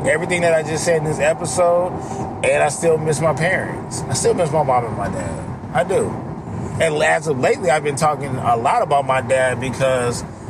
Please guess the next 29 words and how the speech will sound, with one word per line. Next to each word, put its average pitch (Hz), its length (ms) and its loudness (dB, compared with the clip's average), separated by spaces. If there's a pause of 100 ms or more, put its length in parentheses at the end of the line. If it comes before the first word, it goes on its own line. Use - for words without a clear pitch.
(120)
we've 131 100 2
been 143 160 0
talking 165 380 2
about 127 500 2
how 123 280 2
he 135 140 0
was 127 220 -2
a 120 60 0
legend 120 400 0
in 123 160 0
the 123 80 -2
city 127 460 -2
and 101 140 -2
people 127 280 0
that 117 160 2
still 127 280 0
know 120 320 2
him 127 380 0
and - 600 -10
shit 135 180 2
like 123 340 2
that. 147 520 0
You 127 80 -2
know 139 80 0
what 143 120 -2
I - 20 -4
mean? 151 300 -2
So 156 180 2
bring, 170 300 0